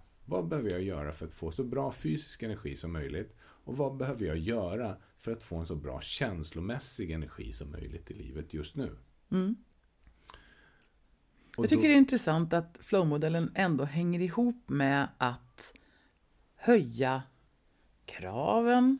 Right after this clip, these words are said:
Speaker 1: Ja.
Speaker 2: eller utmaningarna
Speaker 1: Ja.
Speaker 2: eller nya, att nyfikenhet skulle det också kunna
Speaker 1: Mm.
Speaker 2: vara.
Speaker 1: Mm.
Speaker 2: Men det handlar om det här därför att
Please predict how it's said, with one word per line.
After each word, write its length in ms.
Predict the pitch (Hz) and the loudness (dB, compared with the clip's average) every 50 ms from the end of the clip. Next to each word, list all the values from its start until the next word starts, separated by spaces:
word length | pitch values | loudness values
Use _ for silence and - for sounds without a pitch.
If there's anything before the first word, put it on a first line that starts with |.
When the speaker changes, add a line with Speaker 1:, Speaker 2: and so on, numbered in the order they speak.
| - - | -2 -6
Speaker 1:
Ja. 60 | - | -4
Speaker 2:
eller 220 | 104 110 113 110 - - | -4 -2 -2 -4 -2 2
utmaningarna 1200 | - 170 175 151 - - - 131 127 127 139 156 165 185 190 196 208 208 214 220 220 220 220 220 220 104 | 4 4 4 4 2 -2 -2 -2 0 0 0 0 0 0 2 2 2 4 4 6 6 6 4 4 2 -2
Speaker 1:
Ja. 60 | - 160 156 - - _ _ _ _ | -6 -10 -12 -14 -16 _ _ _ _
Speaker 2:
eller 500 | - 156 156 151 151 147 147 147 143 - - _ _ _ _ | 2 4 4 4 4 4 2 2 0 -2 -8 _ _ _ _
nya, 720 | 143 151 175 202 220 226 170 131 120 131 160 170 170 - | -2 2 6 6 6 6 6 4 2 4 4 4 4 4
att 200 | - 180 185 - | 2 0 4 6
nyfikenhet 760 | 214 254 254 190 - - 160 160 - 165 165 226 254 262 - | 8 8 8 6 2 -4 -6 -2 2 2 2 2 0 -4 -6
skulle 180 | - - 175 | -8 -4 -4
det 40 | 190 | -4
också 180 | 208 - - 233 | -4 -4 -2 2
kunna 140 | - 247 247 | 4 4 6
Speaker 1:
Mm. 120 | 226 175 | 6 4
Speaker 2:
vara. 220 | 113 76 - - - - - - - - - | 4 2 0 -2 -6 -8 -14 -20 -20 -14 -10
Speaker 1:
Mm. 200 | 101 101 110 135 - - | -8 -8 -8 -10 -8 -2
Speaker 2:
Men 140 | - 190 208 | 0 4 6
det 80 | 226 | 6
handlar 460 | 208 196 247 269 254 214 190 214 254 | 6 6 8 8 8 8 8 6 6
om 160 | 294 285 240 196 | 6 6 6 6
det 80 | 160 | 4
här 220 | 139 127 123 131 131 | 4 2 0 0 0
därför 260 | 151 165 165 - 196 | 0 0 2 2 2
att 120 | 190 - | 2 0